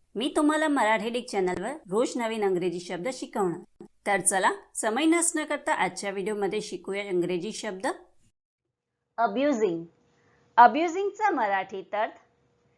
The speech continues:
गैरवर्तन करणे, दुरुपयोग करणे, वाईट रीतीने वागवणे, शिवीगाळ करणे, नालस्ती करणे किंवा शिव्या देणे होत आहे. अब्युजिंगला आपण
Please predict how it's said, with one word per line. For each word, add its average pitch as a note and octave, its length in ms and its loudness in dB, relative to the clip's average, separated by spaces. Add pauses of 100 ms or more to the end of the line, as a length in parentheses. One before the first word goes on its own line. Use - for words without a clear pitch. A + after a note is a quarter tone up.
(200)
गैरवर्तन C4 720 -2
करणे, B3 460 -4 (920)
दुरुपयोग E4+ 580 -4
करणे, G3+ 640 -6 (880)
वाईट A#3+ 360 0
रीतीने B3+ 460 -8
वागवणे, F#3+ 640 -2 (1080)
शिवीगाळ D4 600 0
करणे, D4+ 440 -2 (960)
नालस्ती B3 640 0
करणे A#3+ 520 -2 (580)
किंवा C4 300 0 (260)
शिव्या C4 440 0
देणे E4 440 -4
होत G#3+ 220 -6
आहे. G#3+ 580 -4 (760)
अब्युजिंगला B3+ 680 -2
आपण A3+ 400 -2